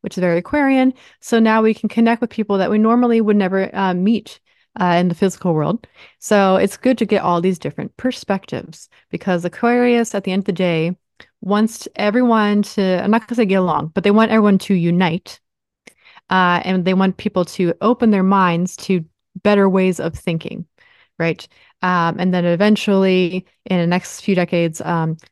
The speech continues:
Pluto will go into Pisces, which is all about, um, unity consciousness and taking all the experiences and coming together as one. So Aquarius is kind of that bridge.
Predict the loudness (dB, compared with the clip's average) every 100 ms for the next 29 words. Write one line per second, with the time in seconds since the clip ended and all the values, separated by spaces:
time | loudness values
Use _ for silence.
0 | _ 0 2 2 0 0 0 0 -2 -6
1 | -6 -8 -2 -2 0 -2 -4 _ -20 -10
2 | -2 -2 -2 -2 -2 -2 -4 -2 -4 -6
3 | -8 -14 _ _ -8 -4 -4 -6 -8 -10
4 | -14 _ _ _ _ _ _ _ _ _
5 | _ 0 2 4 2 0 -4 -4 -4 -2
6 | 0 2 0 -2 -4 -4 -4 -2 2 4
7 | 4 2 0 -2 -2 0 2 2 2 0
8 | 0 -2 -2 -2 2 2 2 0 0 0
9 | -2 -4 -6 -8 -10 _ -4 -2 2 2
10 | 4 2 -2 -4 -4 -2 -4 -2 -4 -4
11 | -14